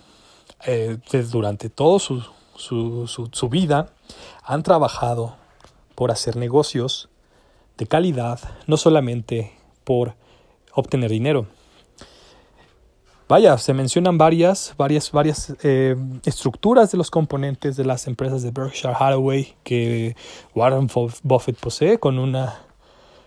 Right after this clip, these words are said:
eh, evaluación de más de quinientos billones de dólares.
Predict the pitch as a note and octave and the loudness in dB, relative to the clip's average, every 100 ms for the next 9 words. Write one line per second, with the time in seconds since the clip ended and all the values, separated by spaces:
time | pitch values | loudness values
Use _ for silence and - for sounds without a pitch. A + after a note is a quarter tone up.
0 | _ - C3+ C3 C3 B2+ B2+ B2+ B2 A#2+ | _ -4 0 0 0 0 0 0 0 0
1 | A#2+ C3 C3+ B2+ - D3+ D#3 F#3 - C3+ | 2 2 4 2 4 6 6 4 0 0
2 | C3+ C3+ C#3 - C3 C#3 C#3 - C3+ A#2+ | 2 0 -2 -2 -4 -2 -2 -2 -2 -2
3 | A#2 B2 A#2+ A#2+ A#2 - A#2 A#2+ B2+ B2+ | -4 -4 -4 -6 -10 -12 -8 -8 -6 -8
4 | C3 - | -8 -12